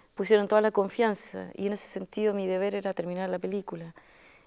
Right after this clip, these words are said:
Y cuando voy al sur a mi casa me encuentro con que hay un Mac, un computador, eh, que nos lo llevaron la policía y que dentro había información, todavía quedaba información que habíamos estado nosotros realizando antes de mi detención, un tráiler.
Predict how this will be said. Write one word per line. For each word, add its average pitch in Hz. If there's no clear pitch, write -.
Y 196
cuando 190
voy 220
al 220
sur 240
a 233
mi 214
casa 233
me 240
encuentro 208
con 202
que 185
hay 190
un 190
Mac, 240
un 202
computador, 202
eh, 185
que 196
nos 190
lo 185
llevaron 190
la 185
policía 202
y 190
que 190
dentro 190
había 196
información, 214
todavía 214
quedaba 202
información 202
que 196
habíamos 202
estado 202
nosotros 202
realizando 202
antes 208
de -
mi 208
detención, 208
un 208
tráiler. 226